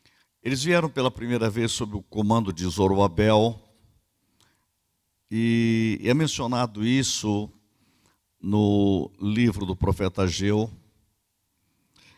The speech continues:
Ah, Zorobabel era um descendente dos reis, ele era o capitão remanescente que voltou da Babilônia.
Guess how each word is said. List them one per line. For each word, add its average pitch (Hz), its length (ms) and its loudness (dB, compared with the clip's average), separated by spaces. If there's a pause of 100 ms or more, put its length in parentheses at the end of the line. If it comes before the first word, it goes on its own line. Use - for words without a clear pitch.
(580)
Ah, 110 240 0
Zorobabel 147 720 2
era 131 180 2
um 127 80 -2
descendente 117 640 -4
dos 95 240 0
reis, 110 420 2
ele 110 160 0
era 117 140 2
o 120 40 0
capitão 117 380 -2
remanescente 113 960 0
que 104 100 -6
voltou 104 360 -2
da 110 100 0
Babilônia. 101 720 -2